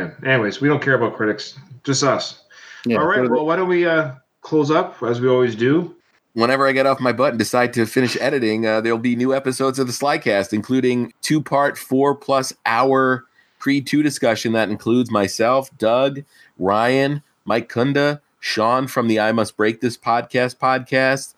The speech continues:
Speaker 3: Fingers crossed it's coming out this weekend. It was just a, an amazing discussion with everybody. It was like, and the cool thing about our discussion, Ryan, is you already lis-, listened to my discussion with Sean on I Must Break This podcast. So you were able to directly speak to me about things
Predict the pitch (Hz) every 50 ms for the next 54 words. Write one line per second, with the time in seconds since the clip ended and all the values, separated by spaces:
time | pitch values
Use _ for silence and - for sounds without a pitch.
0 | _ _ - 131 139 147 139 147 - - 151 147 151 156 151 151 - 127 - -
1 | - 135 135 131 131 135 139 139 - - _ 123 127 127 - 143 143 147 156 165
2 | 175 196 - _ _ _ _ - 110 107 110 110 104 - 120 113 - - 101 98
3 | - - - 92 95 98 101 110 113 113 107 110 104 92 92 - - - 107 107
4 | - 107 98 92 90 - - - 90 87 - 92 104 107 107 107 101 90 90 85
5 | 85 85 85 85 82 85 87 85 92 87 82 82 85 - _ - - - - -
6 | - 104 104 104 98 - 139 131 123 - 127 120 113 107 107 104 104 107 113 120
7 | 120 113 - - 110 98 - 107 98 95 95 95 95 95 95 95 92 92 110 117
8 | 120 117 113 110 104 104 104 104 110 117 131 143 - - - 113 127 143 143 -
9 | 117 104 98 95 92 - _ _ _ _ _ _ _ _ _ - - 113 110 110
10 | 107 107 107 101 - - 117 104 - - 107 101 90 - - - 131 139 131 120
11 | 104 101 98 95 98 101 104 101 98 - - - 101 98 92 - 98 - - -
12 | - 135 139 139 131 - - 110 98 92 90 90 - - _ _ _ _ _ _
13 | _ _ - - 107 107 117 135 139 135 117 117 117 117 113 107 104 95 104 101
14 | 110 113 117 - 123 110 98 - - - 147 156 - - 113 110 104 101 95 101
15 | 95 95 - - _ 110 104 101 101 101 101 101 101 98 - - -